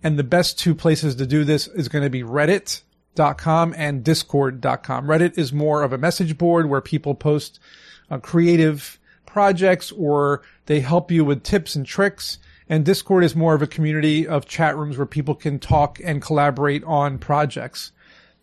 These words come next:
If you find people like yourself on these two platforms, you'll be able to find people who you can work with, bounce ideas off of, help you through your task lists,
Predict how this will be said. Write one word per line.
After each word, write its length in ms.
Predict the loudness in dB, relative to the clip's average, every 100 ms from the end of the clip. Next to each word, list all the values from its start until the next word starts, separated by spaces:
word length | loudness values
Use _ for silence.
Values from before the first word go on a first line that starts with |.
| _ _
If 180 | -6 0
you 100 | 0
find 460 | 2 0 0 0 -2
people 420 | -2 0 2 2
like 220 | 2 2
yourself 560 | -2 -4 0 2 2 2
on 220 | 0 0
these 260 | -2 -4 -8 _
two 180 | -2 -2
platforms, 680 | 2 0 0 -2 -2 -4 -8
you'll 240 | 0 2
be 100 | 4
able 160 | 4 4
to 60 |
find 260 | 2 2 2
people 240 | 0 0
who 100 | 2
you 140 | 2 0
can 200 | -2 -2
work 260 | 0 0
with, 280 | 0 0 -2 -12 -20 -20 _
bounce 440 | -2 2 2 4 2
ideas 440 | 4 2 2 2
off 300 | 2 2 0
of, 300 | -2 -2 -8 _ _ _ _ -8
help 300 | 0 0 2
you 140 | 0
through 220 | 2 2
your 160 | 2 0
task 420 | 0 0 0 -2
lists, 440 | -2 -2 -6 -16